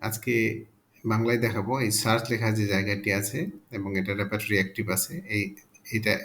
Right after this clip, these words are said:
রেপার্টরি অ্যাক্টিভ থাকা অবস্থায় এখানে সার্চ লেখার জায়গাতে আমরা লক্ষণগুলো লিখলেই, লেখার পর এই সার্চ বাটনে টাচ করলে খুঁজে পাবো।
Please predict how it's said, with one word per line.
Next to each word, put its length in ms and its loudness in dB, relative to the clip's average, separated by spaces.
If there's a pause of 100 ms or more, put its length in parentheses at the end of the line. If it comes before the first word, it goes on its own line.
(120)
রেপার্টরি 380 0
অ্যাক্টিভ 340 4
থাকা 200 0
অবস্থায় 340 2
এখানে 180 2
সার্চ 300 2 (100)
লেখার 220 2
জায়গাতে 560 0 (840)
আমরা 180 4
লক্ষণগুলো 480 4
লিখলেই, 520 2 (480)
লেখার 260 0
পর 220 2
এই 120 6
সার্চ 280 2
বাটনে 320 2
টাচ 180 -2
করলে 180 -6
খুঁজে 240 -4
পাবো। 400 -2